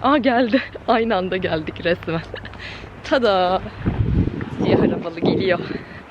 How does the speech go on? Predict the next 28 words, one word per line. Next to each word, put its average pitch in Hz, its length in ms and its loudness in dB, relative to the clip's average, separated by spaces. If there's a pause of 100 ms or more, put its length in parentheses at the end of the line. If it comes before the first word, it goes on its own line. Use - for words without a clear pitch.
(560)
Gerçekten 196 680 -2
çok 240 260 -2
iyiydi 208 300 -2
ya. 170 200 6
Ay 247 360 0
bugün 220 180 4
sohbet 262 440 2
de 269 80 2
çok 240 240 -6
güzel. 208 340 2
<laughs> - 40 -2
Hem 294 140 4
sohbet 311 320 0
ediyoruz 240 340 0
hem 226 140 0 (200)
spor 208 160 0
yapıyoruz. 180 420 0 (320)
Yanımdaki 208 340 2
arkadaşım 208 360 -2
da 180 60 2
çok 165 200 -2
tatlıydı. 170 440 -2
Bir 185 140 4
ablaydı. 175 500 -2 (640)
Güzel, 214 280 4
keyifliydi 190 600 -2
yani. 160 300 -2 (880)
Merhaba. 208 440 2